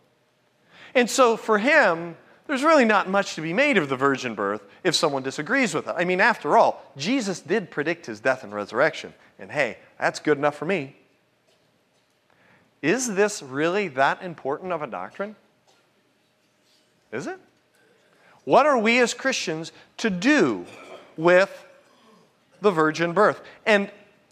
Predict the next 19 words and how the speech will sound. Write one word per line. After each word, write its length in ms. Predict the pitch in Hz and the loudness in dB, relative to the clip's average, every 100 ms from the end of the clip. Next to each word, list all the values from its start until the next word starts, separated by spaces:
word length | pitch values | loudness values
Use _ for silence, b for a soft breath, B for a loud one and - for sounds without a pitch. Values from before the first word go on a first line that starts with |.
| _ _ _ _ - | _ _ _ _ -8
maybe 200 | 190 185 | -2 -2
if 80 | 151 | -2
I 80 | |
can 200 | 147 131 | -6 -6
ask 320 | 113 147 - - | 0 0 -2 -8
another 360 | 131 117 117 - | -4 0 0 -2
question, 560 | - 95 - - 113 - _ _ b b | -4 -8 -8 -14 -16 -18 _ _ b b
how 180 | - 170 | -2 2
does 180 | 277 202 | 2 0
this 200 | 180 175 | -6 -8
even 240 | 190 175 | -6 -6
relate 460 | 135 135 135 165 143 | -4 -4 -2 -2 -4
to 100 | 147 | -2
our 160 | 139 135 | 0 2
lives 380 | 131 127 110 113 | 2 2 0 -8
in 80 | |
the 80 | 113 | -12
twenty-first 520 | - 117 110 - 95 | -10 -10 -10 -12 -14
century? 380 | - 101 - - | -12 -14 -16 -20